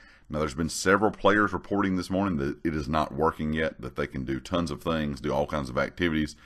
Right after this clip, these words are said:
and there's no X P counting towards their pass. I'm not sure if that's just a localized thing and it's only doing it for some players, or if everyone is having that experience as well. But overall, like I said,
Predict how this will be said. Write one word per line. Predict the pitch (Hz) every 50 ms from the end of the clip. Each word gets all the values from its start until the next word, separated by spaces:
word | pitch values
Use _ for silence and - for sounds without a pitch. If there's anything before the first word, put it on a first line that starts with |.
| - - - - - -
and | -
there's | 76 76 - 76
no | 76 78 80 78
X | 78 76 76 -
P | - - 85 78 76
counting | - - - 85 85 85 82 73 69
towards | 65 - - - 90 90 87 76 69 67
their | 82 80 73
pass. | - 85 85 85 80 73 - - - - - - - - - - -
I'm | - 76
not | 78 78 69 - -
sure | - - 76 76 62
if | 62 - - -
that's | 76 71 60 - -
just | - - 69 - -
a | 64 65 64 67
localized | 80 90 85 82 78 78 80 80 78 78 - -
thing | 82 82 82 78
and | 71 65
it's | 64 - - - -
only | 78 73 73 71
doing | 67 80 78 76 73
it | 62 52 -
for | -
some | - - 92 92
players, | 92 - 95 90 90 90 85 82 - - - - - - - -
or | 76 87
if | 85 - - -
everyone | - 95 85 90 85 80 80 76
is | 73
having | 80 80 76 65 67
that | 71 65
experience | - - - - - 71 67 65 - - -
as | 62 58
well. | 65 71 71 69 69 69 - - - - - - - - -
But | 113 123 113 - - -
overall, | 120 120 104 107 104 101 98
like | 92 90 87
I | -
said, | - - 85 82 73